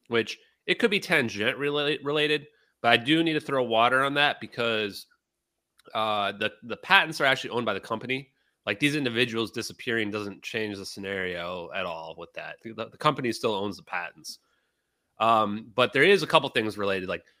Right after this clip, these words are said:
one thing that we just found today was an article saying that these people were connected with the defense, like, U S defense, and producing, like, either microchips or something for the def-, U S defense.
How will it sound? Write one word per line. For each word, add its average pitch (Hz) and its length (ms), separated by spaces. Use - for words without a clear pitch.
one 147 260
thing 180 120
that 165 60
we 123 120
just 123 440
found 135 260
today 117 420
was 104 140
an 117 60
article 127 400
saying 120 300
that 110 140
these 131 220
people 131 360
were 113 120
connected 110 580
with 107 160
the 107 80
defense, 107 640
like, 98 180
U 107 220
S 104 160
defense, - 680
and 98 380
producing, 107 720
like, 107 120
either 107 160
microchips 123 800
or 120 100
something 117 340
for 117 180
the 117 120
def-, 117 180
U 120 160
S 120 140
defense. 123 540